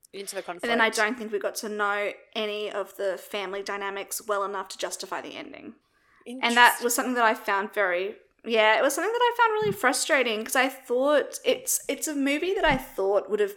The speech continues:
Speaker 2: benefited from being a proper, um, dual point of view film.
Speaker 1: Mm-hmm.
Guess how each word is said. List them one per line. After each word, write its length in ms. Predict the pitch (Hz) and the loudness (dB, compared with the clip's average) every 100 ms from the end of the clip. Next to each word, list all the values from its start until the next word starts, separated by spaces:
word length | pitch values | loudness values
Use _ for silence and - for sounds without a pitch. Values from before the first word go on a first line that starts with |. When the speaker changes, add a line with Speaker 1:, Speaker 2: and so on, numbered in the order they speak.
| - | -4
Speaker 2:
benefited 600 | 196 180 196 202 196 185 | -4 -4 -6 -4 -4 -4
from 200 | - 208 | -6 -6
being 260 | 208 185 185 | -2 -2 -4
a 60 | |
proper, 760 | 180 - 196 190 220 220 - 320 - - - _ _ _ _ - | -8 -8 -8 -2 0 0 -2 -6 -12 -20 -20 _ _ _ _ 2
um, 340 | 185 180 180 | 2 2 -4
dual 300 | 190 214 196 | 0 2 2
point 280 | 202 208 196 | 0 -2 -2
of 120 | 196 | -4
view 400 | 208 180 214 302 - _ | -2 0 0 -2 -6 _
film. 400 | - - 269 339 453 - | -8 -2 0 0 -2 -12
Speaker 1:
Mm-hmm. 240 | 233 226 | -12 -10